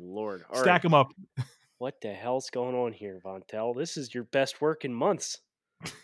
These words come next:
Speaker 2: But I think
Speaker 1: Uh,
Speaker 2: you have, I, I don't know, like, I think there's a one clear-cut guy and then a bunch of people that I would just
Speaker 1: Yeah.
Speaker 2: a tie for last place.
Speaker 1: Are we gonna agree LeBron's the best answer?
Speaker 2: Absolutely. I've seen him throw passes, at least on a basketball court, you know?
Speaker 1: Right,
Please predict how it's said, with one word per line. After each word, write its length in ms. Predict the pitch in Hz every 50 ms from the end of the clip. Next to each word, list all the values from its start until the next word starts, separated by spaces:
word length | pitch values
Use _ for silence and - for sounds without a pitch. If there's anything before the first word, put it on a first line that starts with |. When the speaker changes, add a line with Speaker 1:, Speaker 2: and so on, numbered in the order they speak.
| _ _ _ _ _ _ _ _ _ _ _ - - - - - -
Speaker 2:
But 100 | - 302
I 120 | 294 294
think 180 | 294 - 285 -
Speaker 1:
Uh, 20 |
Speaker 2:
you 80 | 330 254
have, 220 | 240 240 226 190 175 - - 277
I, 140 | 339 359 -
I 80 | 240 294
don't 120 | 269 226
know, 120 | 208 214 196
like, 200 | 175 175 180 202
I 120 | 196 240
think 200 | 208 254 240 180
there's 180 | 196 180 151 160
a 40 | 156
one 280 | 160 170 185 208 214 170
clear-cut 580 | - - 202 196 196 185 - - 175 170 139
guy 240 | 127 175 165 156 147
and 120 | 147 139 139
then 80 | 135
a 60 | 131
bunch 260 | 123 147 147 147 - 151
of 80 | 131
people 340 | - 147 143 135 139 143 135
that 120 | 127 123 123
I 60 | 120
would 160 | 120 117 120 113
just 240 | 117 117 110 - - _ _ - _ _ _ _ _ -
Speaker 1:
Yeah. 400 | 254 269 269 220 156 131 117 120
Speaker 2:
a 20 |
tie 220 | 135 139 127 135 131
for 140 | - 127 120
last 300 | 131 127 123 117 - -
place. 400 | - 120 113 110 113 - - - 120
Speaker 1:
Are 140 | 151 175 160
we 120 | 170 175
gonna 160 | 180 180 180
agree 240 | 170 160 170 175 175
LeBron's 480 | 165 156 151 - 160 156 160 165 - -
the 80 | 151
best 300 | 135 160 151 139 - -
answer? 420 | 156 156 156 151 - 165 156 147 _ _ - 147 -
Speaker 2:
Absolutely. 580 | - - - - 262 220 277 349 349 220 165
I've 140 | 139 143 139
seen 200 | - 220 247 254
him 80 | 233 233
throw 340 | 214 - - 240 247 262 254
passes, 480 | 175 - 226 226 247 262 - 220 214 196
at 60 | 196
least 200 | 208 247 285 -
on 80 | 233 202
a 40 | 180
basketball 560 | 156 - 190 196 - - - 208 180 147 139
court, 360 | 131 - 143 143 156 196 - - _
you 100 | 165 160
know? 240 | 175 196 254 277 - _ -
Speaker 1:
Right, 400 | 156 170 185 165 135 123 -